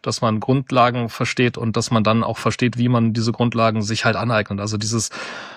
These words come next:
äh, L-, Lernen, selbst zu lernen, ist, glaub ich, da das, das Wesentliche und, äh, nicht abhängig von vorgefertigten Tutorials zu sein, sondern eben interaktiv sich Sachen beschaffen zu können und, äh,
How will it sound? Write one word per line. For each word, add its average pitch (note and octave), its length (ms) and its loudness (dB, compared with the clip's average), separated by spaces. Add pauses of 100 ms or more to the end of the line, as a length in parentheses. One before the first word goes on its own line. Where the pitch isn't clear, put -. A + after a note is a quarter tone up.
äh, - 60 -6
L-, B2+ 1000 0
Lernen, C3 540 4
selbst B2 280 2
zu - 100 -2
lernen, A#2 340 4
ist, B2 160 -4
glaub A#2+ 160 -2
ich, A#2+ 80 -6
da A#2+ 140 0
das, A#2 140 -2
das - 200 -2
Wesentliche B2 600 0
und, A#2 260 -6
äh, A#2+ 120 -2
nicht A#2+ 220 -2
abhängig A#2+ 460 -2
von A#2 320 0
vorgefertigten B2+ 720 -2
Tutorials C3+ 600 4
zu - 120 -6
sein, B2+ 240 2
sondern A#2 200 -2
eben A#2 200 -2
interaktiv B2 540 -2
sich - 160 -4
Sachen B2+ 320 0
beschaffen B2 340 -2
zu B2+ 140 -4
können B2 400 0
und, A#2 320 -6
äh, B2+ 220 0